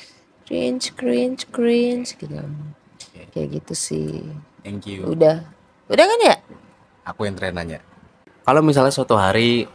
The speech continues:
Speaker 2: uh, finally you fall in love with me gitu ya, benar-benar seratus persen.
Speaker 1: Kayaknya nggak itu dah.
Speaker 2: Iya itu, sumpah yang itu. Dengar dulu. Kalau misalnya suatu hari kamu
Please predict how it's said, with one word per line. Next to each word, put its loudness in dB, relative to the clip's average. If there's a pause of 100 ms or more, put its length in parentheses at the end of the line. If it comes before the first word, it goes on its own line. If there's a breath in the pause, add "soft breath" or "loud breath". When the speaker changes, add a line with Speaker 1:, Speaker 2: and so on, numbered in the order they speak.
(140)
Speaker 2:
uh, -4
finally 0
you -6 (240)
fall 0
in -2
love -2
with -10
me -4
gitu -10
ya, -12 (200)
benar-benar 2
seratus -2
persen. -4 (480)
Speaker 1:
Kayaknya 4
nggak 6
itu 2
dah. 6 (360)
Speaker 2:
Iya 8
itu, 6
sumpah 6
yang 4
itu. 2 (1400)
Dengar 2
dulu. 4 (240)
Kalau 4
misalnya 0
suatu -4
hari 0
kamu -2